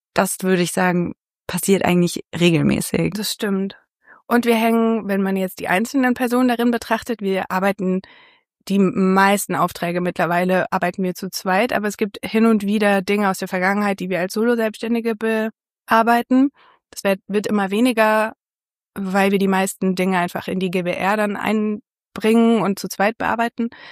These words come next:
Speaker 2: Manchmal gibt es das aber und da ist voll interessant, dass wir auf eine ähnliche Art und Weise überhaupt nicht an unserem eigenen Bild hängen. Also ich bin so völlig, okay, jetzt, das hab ich gezeichnet und das ist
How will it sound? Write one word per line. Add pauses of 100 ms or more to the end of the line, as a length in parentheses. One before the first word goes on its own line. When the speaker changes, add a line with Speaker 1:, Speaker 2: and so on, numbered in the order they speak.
(220)
Speaker 2:
Manchmal
gibt
es
das
aber
und
da
ist
voll
interessant,
dass
wir
auf
eine
ähnliche
Art
und
Weise
überhaupt
nicht
an
unserem
eigenen
Bild
hängen. (560)
Also (680)
ich
bin
so
völlig, (240)
okay,
jetzt,
das
hab
ich (260)
gezeichnet
und
das
ist